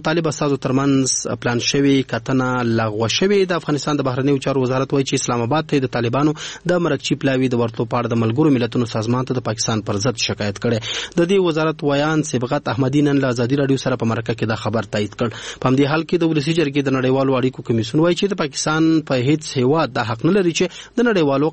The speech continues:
قوانینو خلاف عمل وکړي. جزئیات د نسیم شفاق په راپور کې.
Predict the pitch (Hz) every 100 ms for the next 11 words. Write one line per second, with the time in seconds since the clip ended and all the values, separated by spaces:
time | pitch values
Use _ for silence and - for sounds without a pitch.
0 | 156 113 110 139 - 107 117 107 104 104
1 | 101 101 104 135 - - - 170 180 208
2 | 135 113 - 113 113 113 110 - 80 -
3 | - -